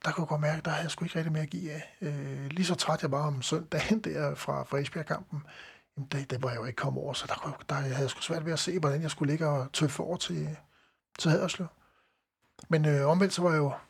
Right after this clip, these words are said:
og det var jeg virkelig, og det mener jeg virkelig, jeg var super glad for at komme med. Jeg var virkelig glad for at komme med, men jeg var bare træt. Øh, så jeg sagde til Gaxe, "Jeg ved sgu ikke rigtigt, jeg, jeg, jeg, jeg, jeg, jeg, jeg, jeg, det tror jeg sgu ikke rigtigt på."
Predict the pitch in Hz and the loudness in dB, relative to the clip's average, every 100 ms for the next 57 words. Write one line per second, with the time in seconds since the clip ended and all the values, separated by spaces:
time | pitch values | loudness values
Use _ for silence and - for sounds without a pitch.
0 | - _ _ 131 156 120 135 135 135 - | -20 _ _ 0 2 2 0 0 -2 -4
1 | 135 139 147 147 135 143 131 - - - | -2 -4 -2 -2 -2 -2 -2 0 0 0
2 | - 151 143 131 139 - 127 120 151 - | -2 -2 -2 -2 -4 -4 -6 -6 -8 -12
3 | _ - 143 170 165 170 185 147 139 143 | _ -8 -6 -6 -4 -4 -2 -4 -4 -4
4 | - 139 - 127 135 - _ - - - | -4 -6 -4 -4 -6 -10 _ -6 -4 -4
5 | 123 - - - - _ _ _ _ _ | -6 -4 -6 -8 -18 _ _ _ _ _
6 | _ _ _ - 156 143 131 127 123 120 | _ _ _ -4 0 0 0 -2 -2 -2
7 | 120 123 117 _ _ _ - _ - 143 | -4 -6 -8 _ _ _ -20 _ -8 -4
8 | - 175 151 - 139 - 143 - - - | -2 -4 -6 -4 -4 -4 -8 -12 -10 -10
9 | - 139 139 135 151 127 131 135 139 135 | -8 -8 -6 -6 -4 -2 -2 -4 -4 -4
10 | 127 131 - _ _ _ _ _ _ _ | -6 -8 -14 _ _ _ _ _ _ _
11 | - 139 143 139 135 127 131 131 127 131 | -8 -4 0 0 -2 -4 -4 -4 -4 -4
12 | 139 160 143 - 131 151 - - 202 - | -4 -4 -6 -8 -6 -4 -4 -6 -6 -4
13 | 143 143 147 - 135 | -2 -4 -6 -8 -10